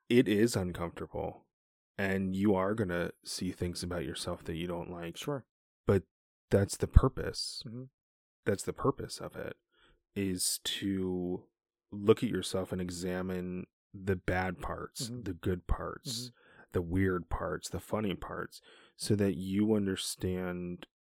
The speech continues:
Speaker 1: what you need
Speaker 2: Mm-hmm.
Speaker 1: to operate as a person.
Speaker 2: Yeah.
Speaker 1: Not what you want, which we've talked about in
Speaker 2: Mm-hmm.
Speaker 1: other podcasts. It's, it's what you actually need. And the one thing I,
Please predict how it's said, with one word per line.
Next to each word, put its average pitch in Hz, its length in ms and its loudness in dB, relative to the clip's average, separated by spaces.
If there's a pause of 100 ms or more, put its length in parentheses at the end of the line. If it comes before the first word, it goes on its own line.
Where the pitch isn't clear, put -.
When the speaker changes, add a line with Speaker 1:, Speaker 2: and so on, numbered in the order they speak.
(120)
Speaker 1:
what 95 480 0
you 92 460 -4
need 90 600 -6
Speaker 2:
Mm-hmm. 123 200 -8 (180)
Speaker 1:
to - 140 -8
operate 98 540 -2
as 92 180 -4
a 85 60 -12
person. 90 520 -6 (200)
Speaker 2:
Yeah. - 80 -4
Speaker 1:
Not 95 100 0
what - 180 2
you 127 80 4
want, 92 420 -4
which 101 220 -6
we've 92 160 -4
talked - 280 -10
about 87 360 -6
in 95 80 -4
Speaker 2:
Mm-hmm. 85 60 -4
Speaker 1:
other 90 160 -4
podcasts. 87 640 -10
It's, - 300 -8 (280)
it's - 160 -8
what 90 120 -2
you 101 260 2
actually 87 480 -6
need. 87 560 -8 (680)
And 104 80 0
the 104 60 8
one 107 200 6
thing 101 240 4
I, 95 340 -2